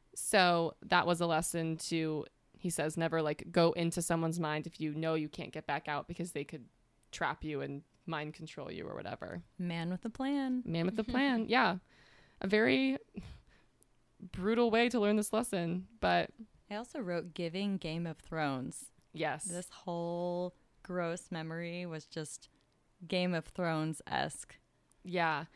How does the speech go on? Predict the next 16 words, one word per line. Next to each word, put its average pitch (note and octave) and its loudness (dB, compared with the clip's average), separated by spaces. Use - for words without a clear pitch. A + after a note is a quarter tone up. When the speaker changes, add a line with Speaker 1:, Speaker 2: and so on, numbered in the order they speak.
Speaker 1:
Yeah. G3 6
Feyre's A#3 2
so E4 2
horrified F3+ 0
by A#3 0
this. A#3 -4
She - -4
says F#3+ 0
she G#3+ -6
feels F#3+ -2
like F#3+ -2
she's G3 -6
gonna F3 -2
throw E3+ -2
up - -2
again. - -8